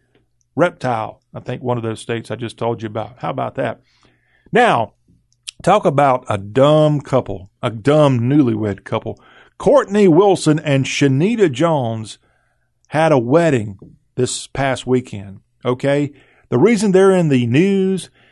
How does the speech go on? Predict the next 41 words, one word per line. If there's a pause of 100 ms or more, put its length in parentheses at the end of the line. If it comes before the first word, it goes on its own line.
(180)
is
because (320)
they
decided
to
have
friends
and
family
over
for
their
wedding
at
a
dream
home
in
a
state. (480)
The
problem
was
the
couple (240)
did
not
own (240)
the
sixteen
thousand (200)
three
hundred
foot
mansion
that
they
held
their
wedding
in